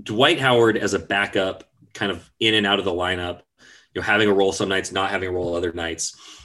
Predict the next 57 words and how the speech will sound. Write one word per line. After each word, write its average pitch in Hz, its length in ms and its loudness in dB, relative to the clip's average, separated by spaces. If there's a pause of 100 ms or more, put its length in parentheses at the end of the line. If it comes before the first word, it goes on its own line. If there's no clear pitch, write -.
(140)
is 107 300 0
a 104 60 2
known 95 300 -2
commodity. 78 640 -10 (100)
Dwight 107 400 2
embraced 98 360 0
that 90 140 0
role 90 160 -2
for 92 120 -8
this 90 180 -2
team 90 160 -4
two 90 140 -4
years 87 200 0
ago, 82 140 -8
and 80 80 -10
they 80 60 -6
won 82 160 -6
a 78 40 -10
championship. 90 760 -2 (280)
You 90 80 -4
know, 85 160 -2
his, - 540 -2
you 110 100 0
know, 87 60 2
his 95 200 0
energy 92 340 0
off 95 160 0
the 104 80 0
bench 98 300 -4
was 87 120 -6
a 82 40 -8
huge 95 360 -8
part 92 220 0
of 87 60 -6
what 92 120 -2
made 90 200 -6
the 90 80 -2
Lakers, 87 640 -4
um, 85 340 -8 (500)
so 101 140 0
dynamic. 87 640 -2 (400)
Uh, 98 180 -2
two, 107 420 -4
two, 107 220 0
I 98 40 -4
say 92 160 -2
two 90 160 -6
years 82 200 -4
ago. 80 220 -6
I - 40 -8
mean, 82 120 -10
it's - 160 -16
more 87 100 -8
like 82 100 -10
nine 82 240 -8
minutes 82 260 -8
ago. 78 380 -12